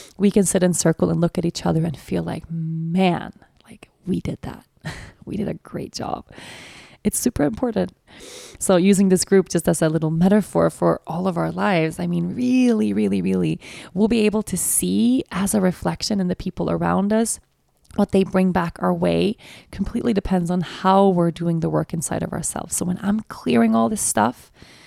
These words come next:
when I'm present with all this stuff, when I'm doing the best I can to really be present here now, to see my own triggers, to do my own work, all of a sudden it becomes easier for the people around me to do it too,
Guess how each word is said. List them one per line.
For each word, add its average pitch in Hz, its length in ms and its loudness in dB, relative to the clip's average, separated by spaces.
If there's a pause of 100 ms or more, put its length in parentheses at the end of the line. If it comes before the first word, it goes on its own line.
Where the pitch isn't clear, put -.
(260)
when 180 120 0
I'm 208 180 0
present 233 420 0
with 220 100 -2
all 233 120 2
this 214 120 -2
stuff, - 300 -2
when 196 100 -2
I'm 185 80 -2
doing 214 240 -4
the 202 80 -4
best 185 260 -4
I 190 60 -2
can 208 720 0
to 214 160 -2
really 226 460 2
be 214 200 0
present 214 460 -4
here 220 260 -2
now, 208 400 0 (520)
to - 100 -10
see - 200 -2
my 202 160 4
own 196 180 4
triggers, 190 440 0
to 175 140 -8
do 185 160 2
my 185 120 2
own 196 200 0
work, 175 340 2 (480)
all 254 240 0
of 240 60 0
a 214 80 2
sudden 220 340 -2
it - 80 -10
becomes - 460 -4
easier 214 500 0
for - 140 -4
the 190 80 -2
people - 340 -8
around 185 460 2
me 175 80 0
to - 160 -14
do 175 240 0
it - 180 -6
too, - 380 -4